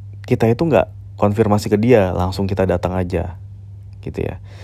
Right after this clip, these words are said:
Kita langsung datang, nggak konfirmasi. Nah, si orang yang bersangkutan ini jadi ngerasa nggak ada janji sama kita, dan dia bisa balik ngomong lah, "Lu nggak konfirmasi lagi lah. Bukankah pada saat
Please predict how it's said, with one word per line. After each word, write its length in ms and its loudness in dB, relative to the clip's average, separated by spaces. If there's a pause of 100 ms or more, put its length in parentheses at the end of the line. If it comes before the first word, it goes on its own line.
(360)
Kita 160 4
langsung 320 4
datang, 320 0
nggak 160 0
konfirmasi. 640 0
Nah, 160 0 (160)
si 160 -2
orang 320 4
yang 160 0
bersangkutan 640 0
ini 320 -2 (560)
jadi 400 4 (640)
ngerasa 320 2
nggak 240 4
ada 40 4
janji 280 4
sama 160 2
kita, 400 0 (320)
dan 160 6
dia 160 4
bisa 240 4
balik 320 4
ngomong 240 2
lah, 160 2 (400)
"Lu 240 8
nggak 240 0
konfirmasi 640 2
lagi 400 4
lah. 160 -2 (800)
Bukankah 720 0
pada 240 4
saat 400 -4